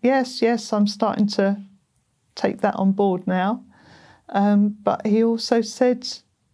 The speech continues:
"You are good enough." And that is the first time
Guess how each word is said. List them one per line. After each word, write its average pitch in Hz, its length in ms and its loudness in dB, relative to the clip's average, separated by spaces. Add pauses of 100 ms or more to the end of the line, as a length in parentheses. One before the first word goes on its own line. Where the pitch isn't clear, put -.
"You 202 420 2
are 208 540 0 (180)
good 220 220 0
enough." 226 560 -4 (1080)
And 202 500 2 (920)
that 226 300 -2
is 208 160 -2
the 220 80 -4
first 208 520 -2
time 202 760 0